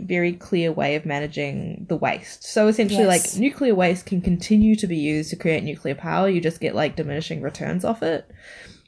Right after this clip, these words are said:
Speaker 1: And so generally when it just gets to a point where the returns are too low to be bothered, like, you know, doing whatever they do to the nuclear stuff, the uranium, people just bury it in a hole somewhere.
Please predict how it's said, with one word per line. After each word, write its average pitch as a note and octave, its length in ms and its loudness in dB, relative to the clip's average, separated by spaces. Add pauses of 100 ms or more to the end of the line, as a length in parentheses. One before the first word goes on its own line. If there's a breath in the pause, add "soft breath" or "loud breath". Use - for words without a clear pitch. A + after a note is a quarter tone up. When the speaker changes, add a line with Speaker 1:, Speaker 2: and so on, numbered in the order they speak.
(140 loud breath)
Speaker 1:
And F#3+ 160 0
so F#3+ 140 4
generally F3+ 480 2
when F3 100 2
it E3 80 -4
just F3 180 0
gets - 200 -4
to F3+ 80 0
a F3 40 -2
point C#4+ 300 2
where G#3+ 140 2
the F#3+ 80 -2
returns F3 400 0
are E3+ 40 -2
too F3 220 0
low E3+ 240 4
to E3+ 100 -6
be E3 100 0
bothered, E3 420 0
like, D3+ 440 -2
you D#3+ 60 -4
know, D3 280 -4 (400)
doing D#3+ 300 -2
whatever D#3 440 0
they D#3 160 -4
do F#3+ 140 2
to F3 60 0
the E3 80 -2
nuclear D#3 380 -4
stuff, D#3 540 -4
the E3 100 -2
uranium, D#3 600 -4 (580 loud breath)
people E3 240 -2
just E3+ 260 -4
bury E3+ 300 2
it G3 100 2
in - 180 0
a A3 60 4
hole B3+ 300 4
somewhere. D3+ 500 0